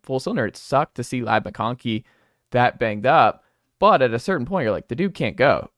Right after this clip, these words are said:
I understand he's a warrior and this, that, and the other. Brock was playing through it. Brock looked, um,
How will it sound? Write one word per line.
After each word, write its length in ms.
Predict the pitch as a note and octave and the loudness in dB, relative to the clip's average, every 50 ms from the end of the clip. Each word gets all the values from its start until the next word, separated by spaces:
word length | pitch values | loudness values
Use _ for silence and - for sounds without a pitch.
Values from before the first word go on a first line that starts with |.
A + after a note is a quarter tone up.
| - - | -6 0
I 160 | G#2 A#2 C3+ | 2 2 2
understand 240 | D#3+ D#3+ E3+ E3 D#3+ | 2 0 -4 -4 -4
he's 120 | C#3+ C3+ | -2 -2
a 40 | B2 | -4
warrior 500 | A2+ A2 A2+ B2+ C3 C3 C3+ C3 B2 A2+ | -6 -4 0 2 2 4 4 2 2 0
and 160 | G#2+ A2 A2+ | 0 0 -2
this, 100 | B2 - - | -4 -2 -2
that, 120 | B2 G#2+ | -4 -4
and 80 | G2 F#2+ | -4 -6
the 140 | F#2+ G#2+ | -4 -2
other. 340 | C3 C#3 A2 F#2+ F2+ D#2+ - _ _ _ - - | -2 -2 0 -2 -2 -4 -6 _ _ _ -2 2
Brock 260 | C3 D#3 G#3 - - | 4 4 4 4 0
was 140 | - B2+ - | -4 -6 -4
playing 300 | - D3 B2+ A2 G#2 G#2 | -6 -4 -4 -4 -4 -4
through 240 | C3+ C#3+ C3+ G2+ | -4 -2 0 -2
it. 100 | E2+ C#2 | -2 0
Brock 280 | - A#2 B2 C#3 - - | 2 2 2 2 2 0
looked, 220 | B2 A2 - _ _ _ _ _ - - - - | -4 -4 -4 _ _ _ _ _ -16 -16 -12 -10
um, 360 | D2+ G2+ G#2 G2+ A2+ F#2+ - | -8 -8 -8 -6 -8 -10 -10